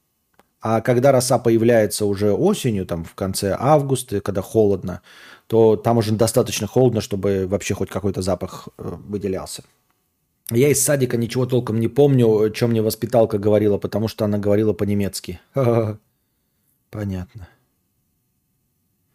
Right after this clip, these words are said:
Эти запахи-триггеры из детства чаще всего, так как первая встреча с запахом. У меня, например, воспоминания из, м, э, садика только одно. А,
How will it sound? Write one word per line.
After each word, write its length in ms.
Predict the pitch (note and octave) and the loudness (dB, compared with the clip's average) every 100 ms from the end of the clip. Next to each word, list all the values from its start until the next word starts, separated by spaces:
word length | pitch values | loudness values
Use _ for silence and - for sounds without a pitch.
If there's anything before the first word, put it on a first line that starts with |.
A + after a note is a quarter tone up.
| _ _ _ _ _ _ _ _ _ _ _ _ _ _ _ - | _ _ _ _ _ _ _ _ _ _ _ _ _ _ _ -2
Эти 200 | D3 D3 | 0 2
запахи-триггеры 880 | C#3+ E3+ C#3+ C3+ D3 E3+ C#3+ C3 B2+ | 0 0 -2 -2 2 4 6 6 4
из 440 | B2+ B2+ B2 G#2+ | 2 2 2 2
детства 360 | A#2 D#3 - A#2 | 0 0 0 -2
чаще 360 | C3 B2+ A#2+ | 0 0 -2
всего, 220 | A#2 C3 | 2 2
так 160 | B2+ A#2 | 2 0
как 140 | A2+ | -2
первая 240 | - A#2+ A2+ | 2 2 2
встреча 320 | - A#2+ A2 | 2 0 0
с 40 | |
запахом. 420 | G#2 G#2+ G2+ - B2 | 2 0 0 -2 0
У 40 | |
меня, 160 | F3 G#3 | 0 0
например, 320 | G3+ F3 E3+ | 0 0 -2
воспоминания 640 | D3+ - D#3+ E3 E3+ D#3 C#3+ | -4 -4 -8 -6 -4 -4 -6
из, 340 | C3+ C3 A#2 | -6 -8 -6
м, 520 | C3 B2+ A#2 B2 B2 A#2+ | -8 -8 -8 -8 -8 -6
э, 540 | B2 A#2+ A#2+ A2+ A2+ | -6 -6 -6 -6 -6
садика 400 | - F#3 D#3+ B2 | -6 -6 -6 -8
только 280 | G#2 C#3 - | -4 -6 -6
одно. 460 | - G2+ G2+ F#2 - _ - - - - - _ - | -10 -6 -4 -4 -8 _ -20 -20 -20 -20 -20 _ -8
А, 640 | A2 A2 G#2+ G#2 G#2 - | -4 0 0 2 0 -4